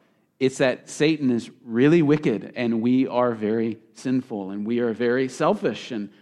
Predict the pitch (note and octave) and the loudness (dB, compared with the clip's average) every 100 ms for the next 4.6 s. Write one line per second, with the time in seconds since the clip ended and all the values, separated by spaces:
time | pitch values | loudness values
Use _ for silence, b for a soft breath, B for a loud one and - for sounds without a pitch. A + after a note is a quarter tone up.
0 | b B2 B2 C#3 C3 C3+ C3+ C3 C3+ C#3+ | b 0 2 -2 0 0 0 0 2 4
1 | C#3+ C#3+ C#3+ - E3+ E3 D#3+ D#3 D3 D#3 | 4 2 0 0 2 4 4 6 4 4
2 | E3+ E3+ D#3+ E3 E3 D#3 E3 E3+ E3 E3+ | 4 2 2 2 2 2 0 0 0 4
3 | E3+ E3+ F3 F#3+ G3+ F#3+ D3 D3 E3+ D#3+ | 4 4 4 2 4 4 2 0 0 0
4 | E3 D#3+ D#3 D#3 E3 E3 | 2 2 0 2 2 0